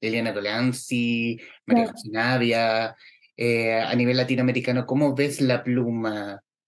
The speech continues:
Speaker 1: ¿Cómo ves la pluma?
Speaker 2: Eh, al menos en mi experiencia,
Speaker 1: Ujú.
Speaker 2: los, los lectores fuera de Hispanoameri-, de Latinoamérica conocen la literatura latinoamericana.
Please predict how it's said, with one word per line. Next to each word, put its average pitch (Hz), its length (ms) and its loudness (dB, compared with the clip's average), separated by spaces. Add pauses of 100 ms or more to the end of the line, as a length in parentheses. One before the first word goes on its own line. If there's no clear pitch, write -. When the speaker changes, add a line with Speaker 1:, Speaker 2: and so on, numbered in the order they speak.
(140)
Speaker 1:
¿Cómo 127 240 4
ves 139 160 2
la 120 160 2
pluma? 95 340 -8 (1700)
Speaker 2:
Eh, 254 340 6
al 269 120 6
menos 339 300 8
en 339 60 8
mi 294 60 6
experiencia, 277 800 2 (360)
Speaker 1:
Ujú. - 200 -14
Speaker 2:
los, 233 720 4 (540)
los 247 160 4
lectores 294 480 2
fuera 320 200 4
de 214 240 0
Hispanoameri-, 214 540 0
de 220 100 8
Latinoamérica 226 720 4
conocen 254 440 6
la 214 60 2
literatura 202 480 0
latinoamericana. 190 800 2